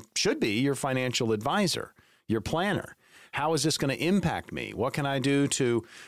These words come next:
uh, make this less of a, uh, speed bump and more of just kind of a little bit of a dip in the road, right? So this next one, and this, this,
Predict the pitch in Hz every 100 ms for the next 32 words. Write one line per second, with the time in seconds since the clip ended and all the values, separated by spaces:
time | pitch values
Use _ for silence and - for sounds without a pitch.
0 | - 120 120 117 113 135 147 - 143 131
1 | - 120 117 143 151 135 120 123 120 117
2 | 85 113 110 101 - - 175 214 170 117
3 | 107 120 120 117 123 123 117 110 127 -
4 | 131 117 113 120 131 117 117 110 104 127
5 | 139 113 113 180 170 58 - _ _ 95
6 | 127 208 - _ _ _ _ - 151 143
7 | 135 135 165 170 185 220 - 120 90 104
8 | 131 165 - 147 175